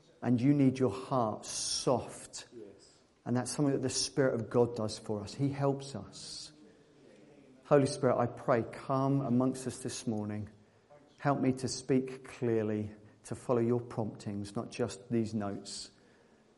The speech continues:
And I pray for every heart in this room, even with the children's workers, we pray for soft, tender hearts, Holy Spirit,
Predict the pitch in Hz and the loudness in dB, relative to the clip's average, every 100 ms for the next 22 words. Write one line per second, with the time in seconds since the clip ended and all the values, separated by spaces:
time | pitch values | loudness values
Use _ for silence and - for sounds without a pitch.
0 | _ 120 120 147 135 135 135 127 131 135 | _ -4 -4 -2 -4 0 0 2 2 0
1 | - 127 110 - 113 110 - 110 98 90 | -2 0 0 0 -2 -2 -6 -6 -6 -10
2 | - _ _ _ _ _ _ _ 131 131 | -18 _ _ _ _ _ _ _ 0 4
3 | 131 123 127 - 147 156 135 127 113 107 | 4 4 0 -2 0 2 2 0 0 -2
4 | - 110 117 - 135 123 - - - 143 | -4 -6 -6 -6 -6 -6 -10 -10 -2 -2
5 | 139 - - - 127 120 117 117 107 - | -2 -8 -14 -6 -4 -4 -4 -4 -4 -6
6 | 113 104 101 - 104 98 - - | -8 -6 -8 -12 -10 -10 -12 -18